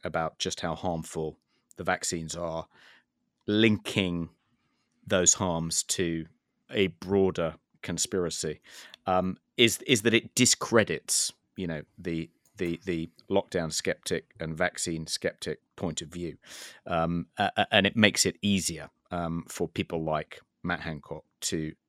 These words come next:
dismiss legitimate criticisms of, um, of his tenure as health secretary and of the government's introduction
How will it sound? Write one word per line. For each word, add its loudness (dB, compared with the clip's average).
dismiss 2
legitimate 0
criticisms -6
of, -2
um, -2
of -2
his 0
tenure 0
as 0
health -2
secretary -6
and -4
of -8
the -6
government's -4
introduction 0